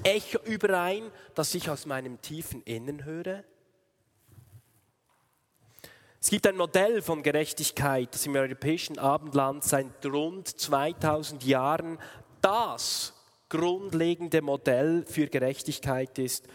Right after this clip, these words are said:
und entsprechend auch mächtigen Einfluss auf die europäische Kultur und natürlich auch auf unser Gede-, auf unser Denken hat und gehabt hat.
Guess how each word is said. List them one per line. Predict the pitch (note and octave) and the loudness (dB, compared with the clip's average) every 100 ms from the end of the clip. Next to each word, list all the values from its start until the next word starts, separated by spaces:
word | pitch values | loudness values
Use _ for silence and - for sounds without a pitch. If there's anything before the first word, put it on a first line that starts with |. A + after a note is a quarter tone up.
| - - | -20 -8
und | E3+ | 0
entsprechend | F#3+ - G#3 A#3 G#3+ G3+ | 0 4 4 4 2 0
auch | F3+ | 4
mächtigen | F#3 G#3+ - F#3 | 4 4 0 -2
Einfluss | - D#3+ G3+ A3 G3 G3 - | 2 2 2 2 2 2 2
auf | E3+ - | 0 0
die | E3+ | -2
europäische | D#3 D#3+ D#3+ E3+ F3 F#3+ - | 0 0 -2 0 0 0 -2
Kultur | - E3+ D#3 D#3 E3 G#3 - - - | 0 0 0 0 0 -2 -8 -16 -2
und | G#3 | 2
natürlich | G3 F#3+ G#3+ - | 2 0 -4 0
auch | F3+ F#3 | 2 2
auf | G3+ F#3+ | -2 0
unser | G#3 - | 0 0
Gede-, | - A#3 G3+ F3 E3+ E3+ | 0 4 4 2 -6 0
auf | E3+ | 0
unser | F3 F3 - | 2 -2 0
Denken | - E3 G3+ - G#3 G3 - - | 2 2 0 -6 -8 -10 -14 2
hat | E3 G#3 - - - - | 4 4 -2 -10 -12 -4
und | E3+ F3 | -4 0
gehabt | E3+ D#3+ D#3+ - C#3 | 0 2 0 -2 -2
hat. | C3 F#2 _ - | -2 -4 _ -20